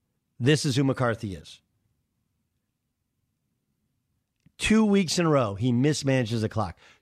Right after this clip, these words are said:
Two weeks in a row, he nearly cost them the game against the Chargers, and he definitely cost them any sort of opportunity, uh,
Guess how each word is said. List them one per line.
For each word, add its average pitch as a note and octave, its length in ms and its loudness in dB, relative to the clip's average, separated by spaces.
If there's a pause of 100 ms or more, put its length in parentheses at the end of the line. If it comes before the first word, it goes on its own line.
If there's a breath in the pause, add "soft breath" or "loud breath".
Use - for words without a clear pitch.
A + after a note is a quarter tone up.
Two G#3+ 200 2
weeks G3+ 220 2
in F3 60 4
a D#3+ 40 4
row, - 60 0 (140)
he D3 120 -2
nearly F#3 400 2
cost F#3+ 320 2
them F#3+ 100 0
the F3+ 80 2
game D#3 420 2 (200 loud breath)
against C#3+ 320 0
the D3 80 -4
Chargers, A#2 680 0 (1040)
and E3 120 4
he E3 80 2
definitely E3 480 2
cost D3 300 0
them D3 120 2
any D#3 220 2
sort D#3 180 0
of C3 100 0
opportunity, C3+ 600 0
uh, A#2 60 0